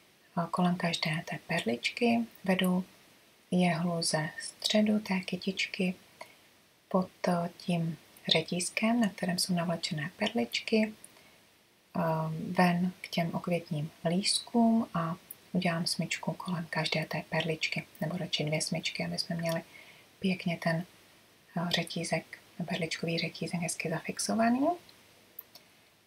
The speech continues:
A každá ta perlička nám vychází i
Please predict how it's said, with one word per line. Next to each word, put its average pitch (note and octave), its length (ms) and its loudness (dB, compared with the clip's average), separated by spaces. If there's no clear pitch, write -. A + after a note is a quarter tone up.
A F3+ 180 -2
každá G3 480 2
ta F3+ 240 0
perlička F3+ 460 0
nám F3 180 2
vychází E3+ 540 0
i F3 260 -2